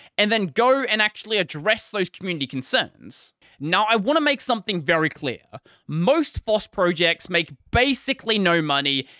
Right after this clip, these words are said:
and are just volunteer work. Obviously, you can point at the big projects like O B S, like Krita, like Blender, and things like that, but that's basically the minority. Most projects make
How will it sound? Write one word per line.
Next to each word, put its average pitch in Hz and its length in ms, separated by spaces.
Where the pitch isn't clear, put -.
and 175 160
are 175 80
just 170 560
volunteer 151 640
work. 123 320
Obviously, 262 460
you 202 40
can 226 140
point 269 160
at 240 60
the 214 80
big 180 280
projects 175 540
like 160 300
O 185 200
B 165 220
S, 170 320
like 147 240
Krita, 170 560
like 143 300
Blender, 190 520
and 185 120
things 269 260
like 196 240
that, 147 280
but 196 120
that's - 400
basically 247 600
the 202 100
minority. 156 600
Most 277 360
projects 214 640
make 175 240